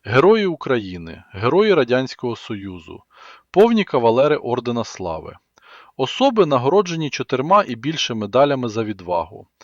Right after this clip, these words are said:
Герої соціалістичної праці, удостоєні цього звання за працю в період Другої світової війни. Для цих людей поховання здійснюється з військовими почестями.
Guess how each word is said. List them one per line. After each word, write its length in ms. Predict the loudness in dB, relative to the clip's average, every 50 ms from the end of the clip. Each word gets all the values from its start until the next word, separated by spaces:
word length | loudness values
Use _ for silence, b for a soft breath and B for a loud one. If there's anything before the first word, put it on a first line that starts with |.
| B B B B B B B
Герої 400 | -2 2 4 4 6 4 4 2
соціалістичної 880 | 0 -4 -8 -4 -2 -2 -2 -2 -4 -4 -4 -4 -4 -4 -6 -6 -6 -8
праці, 580 | -6 -6 -4 -2 -2 -2 -4 -8 -16 -18 -18 -20 _
удостоєні 680 | -16 -8 -6 -6 -6 -6 -4 0 2 2 2 2 -2 -6
цього 300 | -6 -6 -6 -4 -4 -4
звання 520 | -4 -4 -4 -4 -4 -2 -2 -2 -2 -2 B B B B B B B _
за 160 | -2 0 0
працю 420 | 2 4 4 4 4 4 0 -6 -8
в 40 |
період 460 | -6 -4 -4 -2 0 0 -2 -2 -6 -8
Другої 360 | -6 -6 -4 -4 -4 -6 -6
світової 600 | -6 -8 -12 -12 -10 -10 -8 -6 -4 -4 -4 -6
війни. 420 | -8 -8 -10 -10 -12 -12 -14 -16 -18 _ _ _ _ B B B B B B B B B B _
Для 180 | 4 4 4
цих 300 | 4 6 2 0 0 0
людей 300 | -4 -2 0 2 2 2
поховання 640 | 0 -2 -6 -4 -4 0 2 2 2 2 2 0 -4
здійснюється 640 | -4 -6 -8 -8 -8 -6 -6 -6 -6 -6 -2 -2 -4
з 80 | -4 -2
військовими 600 | -6 -8 -10 -10 -4 -2 -2 -2 0 -2 -4 -6
почестями. 800 | -6 -6 -8 -8 -6 -8 -12 -14 -16 -16 -16 -16 -16 -16 -20